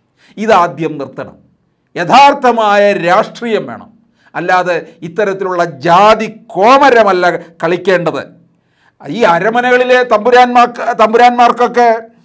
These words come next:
ജയിപ്പിക്കാനോ തോൽപ്പിക്കാനോ കഴിയില്ലെന്ന്, ആ,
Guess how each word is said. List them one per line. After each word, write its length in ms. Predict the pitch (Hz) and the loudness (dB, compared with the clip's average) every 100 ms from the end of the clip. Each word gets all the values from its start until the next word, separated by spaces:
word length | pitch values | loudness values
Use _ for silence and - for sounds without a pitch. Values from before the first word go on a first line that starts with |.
| _ _ | _ _
ജയിപ്പിക്കാനോ 600 | 170 190 190 254 247 240 | -2 0 -2 0 4 4
തോൽപ്പിക്കാനോ 720 | 240 208 247 269 233 262 254 | 4 2 0 -2 0 2 2
കഴിയില്ലെന്ന്, 680 | 233 233 233 233 226 220 220 202 - _ _ _ | 2 2 0 0 -2 0 -2 -2 -8 _ _ _
ആ, 80 | 208 | -6